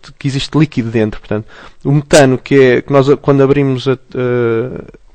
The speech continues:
quando vamos fazer comida e abrimos, eh, o bico de gás, vimos o gás no estado gasoso, não é? Mas, na verdade, sob pressão, ele passa ao estado líquido.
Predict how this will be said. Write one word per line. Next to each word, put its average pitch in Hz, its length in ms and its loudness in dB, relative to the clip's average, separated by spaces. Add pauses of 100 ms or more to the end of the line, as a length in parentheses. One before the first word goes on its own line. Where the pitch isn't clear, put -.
(720)
quando 127 500 -2 (240)
vamos 139 160 0
fazer 139 220 -2
comida 131 440 2
e 135 140 2
abrimos, 135 760 -2 (320)
eh, 117 380 -6 (300)
o 135 80 -6
bico 139 180 -6
de - 160 2
gás, 151 240 6
vimos 151 300 2
o 131 80 -4
gás 120 260 6
no 127 80 -2
estado 120 260 -2
gasoso, 131 640 -2 (500)
não 123 80 -6
é? 127 120 0
Mas, 147 340 -2 (340)
na 143 140 0
verdade, 147 320 2
sob - 220 0
pressão, 170 600 0
ele 151 300 0 (160)
passa 127 260 0
ao 117 40 0
estado 101 520 -6 (160)
líquido. - 460 -8